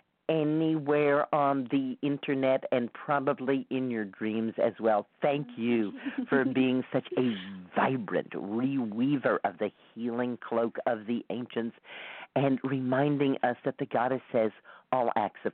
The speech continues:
Speaker 1: pleasure and beauty are in
Speaker 2: Mm.
Speaker 1: honor of me."
Speaker 2: Oh, thank you so much, Susan, for initiating this conversation, for holding forth in this forum, for playing with me in this way. I enjoyed every drop of it.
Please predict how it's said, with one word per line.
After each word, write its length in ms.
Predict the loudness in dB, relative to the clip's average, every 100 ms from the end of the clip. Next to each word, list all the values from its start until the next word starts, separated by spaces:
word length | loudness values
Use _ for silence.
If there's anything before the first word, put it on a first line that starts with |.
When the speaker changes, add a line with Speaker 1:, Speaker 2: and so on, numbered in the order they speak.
| -8
Speaker 1:
pleasure 560 | -4 -2 -2 -6 -10 -14 _
and 220 | -6 -6
beauty 420 | -4 -6 -4 -6 -6 -10 -2
are 160 | 2 2
in 120 | 2
Speaker 2:
Mm. 40 | 0
Speaker 1:
honor 320 | -2 -2 0
of 180 | 0 -2
me." 260 | -6 -14 -18 _ _ -20 -20 -20 -14
Speaker 2:
Oh, 240 | -10 -8 -8 -6
thank 200 | -6 0
you 160 | 0 0 _ -4
so 200 | -2 -2
much, 260 | -2 -4 -6
Susan, 320 | -6 -4 -4 -4
for 180 | -6
initiating 500 | -4 -4 -4 -4 -4
this 140 | -6 -6 -4
conversation, 800 | -4 -4 0 0 0 -4 -4 -4
for 200 | -8 -4
holding 300 | -4 -4 -6 -4
forth 240 | -4 -4 -4
in 120 | -6
this 100 | -6 _
forum, 360 | 0 2 2 0
for 200 | -2 -8 0
playing 280 | 2 2 0
with 100 | -2
me 260 | -4 -4 -6
in 80 |
this 120 | -8 -6 0
way. 240 | 2 2
I 120 | 0
enjoyed 360 | -4 -4 -4 -4
every 300 | -6 -8 -10
drop 300 | -8 -8 -8
of 140 | -8
it. 180 | -8